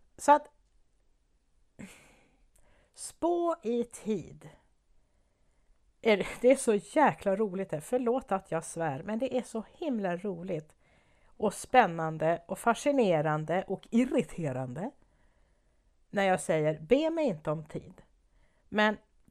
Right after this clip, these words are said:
det roliga är ju att, att, eh, jag har flera personer som har sagt, ja, du har haft rätt hittills. Och jag ska absolut inte ta åt mig någon cred, absolut inte. Men då blir jag lite så här, har jag kanske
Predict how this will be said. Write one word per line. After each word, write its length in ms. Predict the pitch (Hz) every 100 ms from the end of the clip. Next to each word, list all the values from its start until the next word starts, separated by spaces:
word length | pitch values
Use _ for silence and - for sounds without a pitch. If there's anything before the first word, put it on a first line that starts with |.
| _ _
det 160 | 202 226
roliga 300 | 247 196 196
är 100 | 170
ju 160 | 170
att, 200 | 165 165 -
att, 360 | 175 165 -
eh, 80 | 170
jag 340 | 165 156 - 190
har 160 | 185
flera 320 | 165 180 156
personer 460 | 151 160 170 151 151
som 160 | 151 151
har 60 |
sagt, 260 | 151 147 156
ja, 120 | 156
du 100 | 156
har 80 | 170
haft 200 | 170 180
rätt 180 | 165 -
hittills. 480 | 240 - - - _ _ _ _ _ _ _ _ _ _ _ _ _ _ _ _ _ _ _ _ _ _ _
Och 140 | - 220
jag 120 | 233
ska 140 | -
absolut 400 | 262 - 302 247
inte 180 | 226 -
ta 140 | - 208
åt 140 | 185
mig 100 | 175
någon 100 | 175
cred, 280 | - 165 135
absolut 460 | - 190 - 196 -
inte. 340 | 160 156 147 175 _ _ _ _ _
Men 380 | 202 220 214 214
då 80 | 220
blir 160 | 214
jag 120 | 202 185
lite 180 | 180
så 100 | -
här, 320 | 165 160 160 - _ _ _
har 300 | _ - 220
jag 260 | 214 208 -
kanske 560 | 214 196 - 196 185